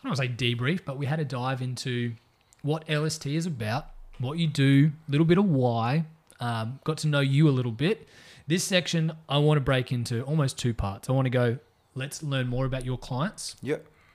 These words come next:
Speaker 1: And I've picked out, um, two blokes that are like, you, you,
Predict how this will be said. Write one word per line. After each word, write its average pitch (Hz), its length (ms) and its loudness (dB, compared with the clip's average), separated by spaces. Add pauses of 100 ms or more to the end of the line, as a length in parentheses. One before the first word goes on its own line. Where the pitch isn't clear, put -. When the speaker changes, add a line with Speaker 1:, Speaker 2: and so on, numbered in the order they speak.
(300)
Speaker 1:
And 147 80 0
I've 139 160 -2
picked 160 180 0
out, 139 220 0 (720)
um, 117 400 -6 (120)
two 143 160 0
blokes 127 520 0 (680)
that 131 300 -4
are 117 120 -6 (100)
like, 120 360 -8 (520)
you, 139 140 0
you, 143 260 0